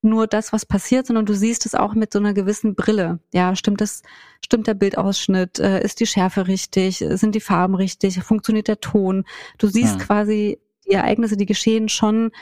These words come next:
Speaker 1: durch die Brille des Menschen, der das am, am Ende ja auch schneidet und daraus eine Geschichte bastelt, ja.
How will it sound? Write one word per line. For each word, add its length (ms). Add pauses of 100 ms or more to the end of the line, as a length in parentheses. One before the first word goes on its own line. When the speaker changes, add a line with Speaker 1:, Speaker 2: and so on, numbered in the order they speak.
(260)
Speaker 1:
durch 180
die 80
Brille 360
des 240
Menschen, 280
der 120
das 180 (100)
am, 160
am 140
Ende 200
ja 180
auch 120
schneidet 540
und 140
daraus 320
eine 100
Geschichte 420
bastelt, 500
ja. 200